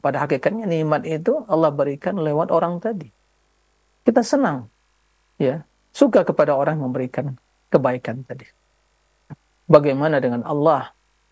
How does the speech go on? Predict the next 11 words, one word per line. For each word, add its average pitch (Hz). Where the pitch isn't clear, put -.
sang 135
pencipta, -
yang 165
seluruh 175
nikmat, 170
baik 196
yang 185
langsung 170
kita 170
dapatkan 180
atau 214